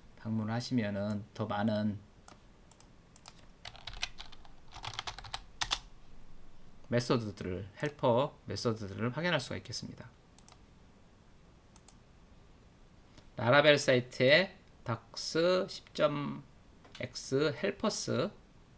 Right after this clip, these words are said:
헬퍼스를 방문하셔서 여기 보시면 어레이 관련된 부분들, 소개하지 않은 많은 내용들이 있습니다.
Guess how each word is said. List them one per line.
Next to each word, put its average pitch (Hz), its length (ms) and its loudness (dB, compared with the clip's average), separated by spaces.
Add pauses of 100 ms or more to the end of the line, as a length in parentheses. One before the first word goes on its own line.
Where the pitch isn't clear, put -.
(920)
헬퍼스를 139 520 0
방문하셔서 107 840 -4 (1120)
여기 104 100 -10
보시면 110 520 -2
어레이 110 320 4
관련된 98 420 -4
부분들, - 440 -12 (1000)
소개하지 143 400 2
않은 127 280 2
많은 110 260 0
내용들이 104 300 -6
있습니다. 104 500 -6